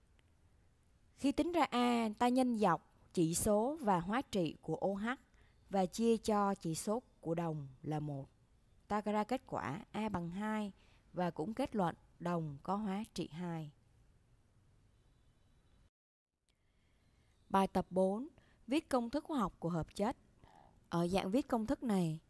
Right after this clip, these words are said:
ta sẽ dựa vào hóa trị của nguyên tố và hóa trị của nhóm nguyên tử để viết. Câu A,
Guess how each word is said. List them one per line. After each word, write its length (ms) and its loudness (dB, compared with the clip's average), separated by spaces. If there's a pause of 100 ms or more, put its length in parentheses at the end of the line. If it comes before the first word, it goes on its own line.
(360)
ta 80 0
sẽ 160 0
dựa 180 0
vào 220 -2
hóa 260 -4
trị 240 0
của 140 -4
nguyên 220 -6
tố 380 -2 (560)
và 460 0
hóa 120 -4
trị 180 -6
của 180 -10
nhóm 220 -6
nguyên 180 -8
tử 280 -8
để 180 -6
viết. 280 -2 (600)
Câu 180 -2
A, 340 -2